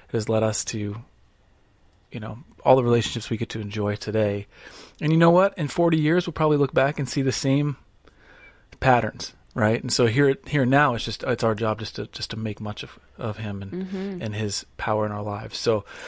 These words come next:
Speaker 1: I think there, there's a lot. I mean, we s-, we spent more time talking about your dad than I thought we would. Um,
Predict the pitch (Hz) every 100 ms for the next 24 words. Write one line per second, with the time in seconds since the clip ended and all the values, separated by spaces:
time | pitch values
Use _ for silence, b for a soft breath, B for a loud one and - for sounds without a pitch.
0 | B B B B - - 220 180 175 180
1 | 180 160 151 156 175 - 160 139 160 -
2 | - 165 196 175 147 143 131 127 127 120
3 | 117 123 120 117 110 120 120 117 131 117
4 | 113 B B B B 120 113 110